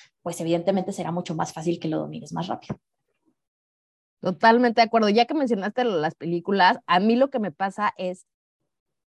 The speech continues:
Speaker 2: que creo que les va a funcionar a quien <laughs> nos está escuchando, ve una película o una serie que ya te la sabes, o sea, es tu película favorita, la has visto mil veces, sabes de qué se trata, ponla en el idioma que quieres aprender, con subtítulos en ese idioma.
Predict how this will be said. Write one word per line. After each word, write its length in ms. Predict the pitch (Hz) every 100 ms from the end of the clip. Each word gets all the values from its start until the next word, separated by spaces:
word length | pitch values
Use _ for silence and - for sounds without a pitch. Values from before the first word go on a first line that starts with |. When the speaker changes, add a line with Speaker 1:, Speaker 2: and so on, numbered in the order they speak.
| _ -
Speaker 2:
que 280 | 175 160
creo 180 | - 190
que 80 | 214
les 160 | 196 175
va 60 |
a 40 | 180
funcionar 400 | 185 180 180 185
a 60 |
quien 160 | 196 240
<laughs> 40 | 254
nos 120 | 202
está 220 | 180 214
escuchando, 580 | 196 208 220 196 190 190 - -
ve 240 | 170 226 262
una 180 | 320 381
película 560 | 240 196 170 190 185 -
o 60 |
una 220 | 180 247 247
serie 400 | 220 202 196 -
que 180 | 220 214
ya 140 | 247
te 120 | 240
la 160 | 277 233
sabes, 420 | 214 196 - -
o 80 | -
sea, 200 | 151 165
es 220 | 190 - _
tu 100 | 254
película 360 | 214 208 220 196
favorita, 420 | 170 175 185 190
la 140 | 190
has 100 | 185
visto 280 | 202 - 185
mil 380 | 202 220 254 247
veces, 380 | 233 226 240 -
sabes 340 | - 247 277
de 80 | 233
qué 120 | 214
se 140 | 208 214
trata, 460 | 185 180 190 214 _ _ _
ponla 400 | 240 247 247 277
en 160 | 196 180
el 100 | 175
idioma 440 | 175 202 208 208
que 160 | 202 175
quieres 240 | 196 202
aprender, 440 | 170 165 165 175 -
con 180 | 220
subtítulos 580 | 214 196 233 233 233 247 -
en 120 | 185
ese 160 | 180
idioma. 360 | 185 170 151 -